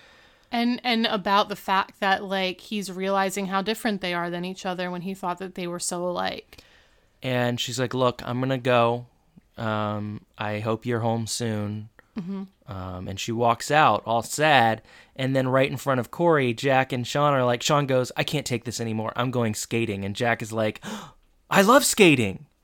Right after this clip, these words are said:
Speaker 1: And so they get very excited and they go off ice skating together. And that's after Sean tells Corey, like, "You need to go after Topanga."
Speaker 2: Mm-hmm.
Speaker 1: And Corey's like, "No, I don't. Like, I need to sit here and think.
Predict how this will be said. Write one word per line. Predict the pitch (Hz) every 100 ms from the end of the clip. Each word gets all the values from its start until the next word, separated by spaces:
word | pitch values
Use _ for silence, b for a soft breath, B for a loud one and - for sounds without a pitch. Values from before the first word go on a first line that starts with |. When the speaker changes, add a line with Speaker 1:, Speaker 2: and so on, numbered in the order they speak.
| _ _ -
Speaker 1:
And | 208 202 196
so | 190 202
they | 196
get | 190 208
very | 220 220
excited | 208 202 190
and | 196
they | 202
go | 196 190
off | 185 -
ice | 190 185
skating | - 185 185
together. | 190 185
And | 190
that's | 220 214 -
after | 190 196 - - 190 185 190
Sean | - 208 196 196
tells | 185 175 -
Corey, | - 277 226 202 190 190 190
like, | 196 185 202
"You | 196
need | 190 196
to | 185
go | 185 180
after | 170 180
Topanga." | 170 - 196 190 180
Speaker 2:
Mm-hmm. | - 190
Speaker 1:
And | 185 -
Corey's | 214 214 214
like, | 202
"No, | 233 254 233 180
I | 208
don't. | 190 214 208 -
Like, | 202 202 -
I | 202
need | 208 220
to | 240
sit | - 214
here | 220 196
and | 190 190
think. | 196 190